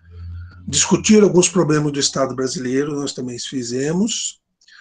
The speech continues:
analisar a relação entre Estado e sociedade a partir do, dos conceitos centrais de anarquismo, ou seja, uma sociedade sem nenhum líder,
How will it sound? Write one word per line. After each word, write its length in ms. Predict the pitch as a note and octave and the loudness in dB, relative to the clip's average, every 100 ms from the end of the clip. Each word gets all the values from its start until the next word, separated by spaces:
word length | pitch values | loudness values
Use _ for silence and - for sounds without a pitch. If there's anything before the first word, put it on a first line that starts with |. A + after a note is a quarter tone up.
| - - | -10 -2
analisar 500 | C#3 E3 F3 E3+ F3+ | 2 2 4 4 4
a 60 | |
relação 420 | F3 F3 D#3 F3 | 4 2 2 2
entre 140 | E3 D3 | 0 -4
Estado 340 | - D#3+ E3 | -2 -2 -2
e 60 | E3 | -2
sociedade 480 | - - D3+ C#3+ D3 | -2 -2 0 0 -2
a 40 | |
partir 400 | D3+ C#3+ - F3+ | 0 -2 0 -2
do, 220 | E3 D3 _ - | -2 -6 _ -16
dos 220 | D#3+ C3+ | -8 -6
conceitos 500 | - D3 - D3 C#3+ | -4 -4 -2 -4 -4
centrais 580 | - C#3 C3+ B2+ B2 C3 | -4 -4 -2 -2 -2 -6
de 280 | - C3+ A#2+ - - - | -4 -4 -4 -14 -20 -4
anarquismo, 720 | C3+ C#3 C#3 - F3 G3 F3+ F#3 | 2 6 4 4 4 6 8 6
ou 60 | |
seja, 400 | - C#3+ A#2 G#2+ - _ _ _ - | 4 2 2 -2 -10 _ _ _ -12
uma 120 | A#2 | -6
sociedade 840 | - C3 C#3+ B2 B2+ B2 A#2 G#2+ _ - | -2 0 0 -2 -4 -4 -8 -10 _ -4
sem 320 | - C3 B2+ | 0 0 0
nenhum 240 | B2 C3+ | 2 4
líder, 500 | D3+ B2+ C3+ G3 A#3 | 6 6 6 6 4